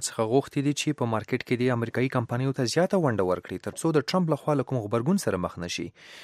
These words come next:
د متحده ایالاتو د ولسمشرۍ د ټاکنو د کمپاین پر مهال ټرمپ ګواښ کړی و چې د جنوبي کوریا او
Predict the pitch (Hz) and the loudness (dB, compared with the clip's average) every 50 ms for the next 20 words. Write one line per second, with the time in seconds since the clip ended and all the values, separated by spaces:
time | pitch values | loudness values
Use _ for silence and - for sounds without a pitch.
0 | - - - - _ - 110 110 104 107 107 113 120 123 135 135 135 127 120 120 | -20 -20 -20 -18 _ 0 2 2 2 0 -2 -4 0 2 2 4 4 4 4 4
1 | 120 120 - - 123 110 117 110 101 - - 110 101 - - 123 120 - 110 104 | 4 2 0 -2 -2 -2 -2 -4 -4 -4 -6 -6 -4 -2 -2 -2 -2 -2 -4 -4
2 | - - 127 123 110 110 - - 104 101 - 123 123 113 - 110 107 107 101 123 | -4 -4 -4 -4 -4 -4 -6 -6 -6 -4 -4 -4 -4 -4 -6 -6 -4 -2 0 2
3 | 123 120 110 - - - 131 123 113 107 120 127 135 127 - - - 135 135 131 | 2 2 0 -2 -2 -2 -2 -2 0 2 4 4 4 2 0 -2 0 0 0 0
4 | 135 135 - - 151 135 123 101 104 104 101 104 110 - - 110 104 110 117 120 | 0 -2 -2 -2 -2 -2 -2 -2 -2 -2 -4 -4 -6 -4 -6 -4 -2 0 0 0
5 | 123 | 0